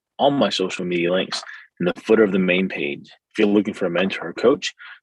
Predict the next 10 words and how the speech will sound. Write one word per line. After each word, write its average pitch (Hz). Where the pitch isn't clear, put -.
you 90
can 92
book 95
a 82
free 131
appointment 107
from 92
the 78
Calendly 123
link, 82